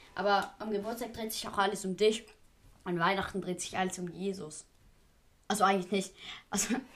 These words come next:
<laughs> Weihnachten ist ja eigentlich, eigentlich wurde es ja, weil Jesus da geboren ist, wurde das ja eigentlich, ähm,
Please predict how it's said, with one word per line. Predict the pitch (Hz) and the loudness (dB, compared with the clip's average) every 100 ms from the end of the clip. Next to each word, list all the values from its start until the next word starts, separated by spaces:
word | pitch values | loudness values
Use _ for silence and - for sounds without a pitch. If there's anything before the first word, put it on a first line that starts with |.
| - | -10
<laughs> | - - 180 | -2 0 6
Weihnachten | 202 277 254 254 285 | 6 6 4 -2 -4
ist | 226 | -2
ja | 226 | 0
eigentlich, | - 269 285 - | 0 0 -4 -6
eigentlich | - 349 339 | -6 -6 -4
wurde | 262 254 | -6 -6
es | 196 240 | -4 -2
ja, | 196 - - | -2 -2 -4
weil | 165 165 196 | -4 -4 -2
Jesus | 208 226 226 - | 0 0 -2 -6
da | 175 | -8
geboren | 170 180 196 226 | -8 -2 0 0
ist, | 262 - - - - | -4 -10 -18 -20 -14
wurde | - 185 | -8 -6
das | 185 | -6
ja | - - | -6 -4
eigentlich, | 190 214 - 202 - - - | -2 -4 -6 -8 -8 -14 -16
ähm, | 170 160 165 156 | -10 -10 -10 -14